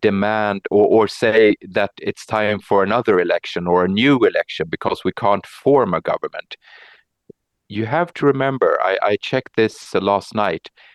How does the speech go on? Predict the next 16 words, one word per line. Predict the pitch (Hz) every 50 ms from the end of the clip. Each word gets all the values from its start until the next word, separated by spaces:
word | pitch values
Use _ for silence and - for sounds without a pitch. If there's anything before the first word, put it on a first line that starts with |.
| _ _ _
the | - 208
fresh | - - - - 160 185 180 - - - -
polls | - 170 170 151 113 95 - - - - -
show | - - - - 135 151 143 101 78 - - _ _ _ _ _ _ _ _ _ _ -
that | 110 104 107 - - _ _ 98 90 _ _ _ _ _ _ _ _ -
B-, | - 107 107 - - - - - - - 95 92
Wilders' | 101 120 143 175 190 180 180 170 165 143 - - -
own | - 113 156 202 190 160 _
party | - - 80 80 80 - - 82 82 85 92 - _ _ _ _ _ _ _ -
is | - 113 - - -
actually | 113 120 151 - - - - 151 139 -
continuing | - - 113 107 - - - - 160 180 180 165 139 113 98 92 _ -
to | - - 95
rise | 92 90 92 113 135 156 143 113 95 87 - - - - -
in | 98 95
popularity. | - - 104 - - - 101 98 110 143 135 165 156 123 - - 117 117 -